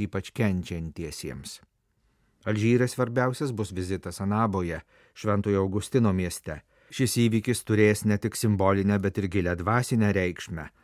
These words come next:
o apsilankymas Alžyro sostinės didžiojoje mečetėje bus svarbus tarp religinio dialogo kontekste. Kamerūne, kur kai kuriuose regionuose tęsiasi konfliktai, popiežius sieks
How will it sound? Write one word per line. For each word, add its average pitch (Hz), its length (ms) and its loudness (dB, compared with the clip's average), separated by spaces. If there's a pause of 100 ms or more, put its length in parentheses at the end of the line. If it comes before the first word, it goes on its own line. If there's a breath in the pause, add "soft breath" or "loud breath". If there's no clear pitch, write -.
(300 soft breath)
o 110 260 2
apsilankymas 101 880 0
Alžyro 92 460 -2
sostinės 101 680 -2
didžiojoje 92 540 -2
mečetėje 117 600 -2
bus 107 240 -2
svarbus 113 400 0
tarp 98 240 -6
religinio 98 540 -2
dialogo 90 440 -4
kontekste. 85 720 -8 (640)
Kamerūne, 104 640 4 (420 soft breath)
kur 110 400 2
kai 110 240 2
kuriuose 104 720 2
regionuose 101 720 2
tęsiasi 98 560 -2
konfliktai, 104 680 -2 (520 soft breath)
popiežius 113 540 2
sieks - 380 -2